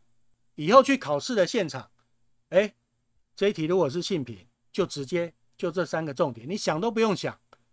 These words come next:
然后你那个架构的安排，就是你上次想过那个架构的安排，两分钟就搞定。好，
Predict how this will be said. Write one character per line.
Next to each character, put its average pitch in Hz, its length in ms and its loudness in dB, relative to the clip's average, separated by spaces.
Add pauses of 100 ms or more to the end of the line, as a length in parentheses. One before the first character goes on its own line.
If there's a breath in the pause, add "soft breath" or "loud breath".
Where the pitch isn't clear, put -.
(380)
然 180 140 4
后 247 160 6 (220)
你 156 160 -4
那 233 100 0
个 220 140 4
架 226 240 6
构 240 120 4
的 196 120 6
安 226 180 6
排， 151 240 -2
就 214 120 -4
是 220 140 -4
你 131 140 -6
上 190 220 0
次 208 140 -4
想 120 200 -8
过 175 160 0
那 170 80 -6
个 165 100 -4
架 165 200 2
构 165 120 0
的 135 120 -4
安 143 180 -8
排， 110 280 -16 (1200)
两 160 200 -2
分 233 180 0
钟 226 180 0
就 226 100 0
搞 117 200 -4
定。 147 220 -2 (1120)
好， 147 300 0